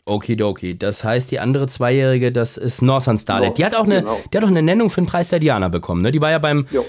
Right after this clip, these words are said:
Speaker 1: beim Debüt war sie Dritte, dann einmal Letzte gewesen. Was war da los?
Speaker 2: Wir können eine der zehn Ausreden vom Abreißblock nehmen. Keiner weiß es, was los war. Das ist halt eine Stute, eine junge Zweijährige, die ist das erste Mal weit gere-, oder das erste Mal überhaupt gereist,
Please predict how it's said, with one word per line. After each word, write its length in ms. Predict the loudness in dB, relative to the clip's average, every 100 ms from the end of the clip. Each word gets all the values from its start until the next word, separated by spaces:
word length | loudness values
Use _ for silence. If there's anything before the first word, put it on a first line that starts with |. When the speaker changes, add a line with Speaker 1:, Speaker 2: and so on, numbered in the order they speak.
| -2
Speaker 1:
beim 180 | 0 2
Debüt 300 | 4 4 4
war 200 | 2 2
sie 160 | 2 0
Dritte, 520 | 0 0 2 2 0
dann 360 | 2 2 0
einmal 600 | -2 -6 -2 2 2 2
Letzte 400 | 2 0 -2 -2
gewesen. 300 | 0 2 2 0
Was 140 | 0
war 80 | 0
da 140 | 2
los? 300 | 2 0 -2 -4
Speaker 2:
Wir 120 | -2
können 220 | 0 0
eine 220 | 0 0
der 180 | 0 0
zehn 240 | 0 0 2
Ausreden 680 | 0 -2 0 0 0 -4 -4
vom 160 | -4 -2
Abreißblock 760 | -4 -2 -2 -2 -4 -4 -2
nehmen. 360 | 0 0 0 -4
Keiner 340 | -4 -2 0
weiß 280 | 2 0 -2
es, 120 | -4
was 160 | -4 -2
los 260 | -2 0
war. 160 | 0 0
Das 100 | 0
ist 60 | -2
halt 180 | -2
eine 80 | -4
Stute, 420 | -6 -8 -4 0 2
eine 140 | 0
junge 380 | 0 0 0 -2
Zweijährige, 760 | -2 0 2 2 0 0 -2 0
die 100 | -4
ist 160 | -8
das 100 | -8
erste 280 | -6 -6 -4
Mal 220 | -2 -2
weit 240 | -2 -6 -6
gere-, 220 | -8 -6
oder 280 | -2 -2 -2
das 120 | -6 -8
erste 280 | -8 -8
Mal 140 | -6 -4
überhaupt 340 | -2 -4 -2
gereist, 420 | -2 0 -2 -6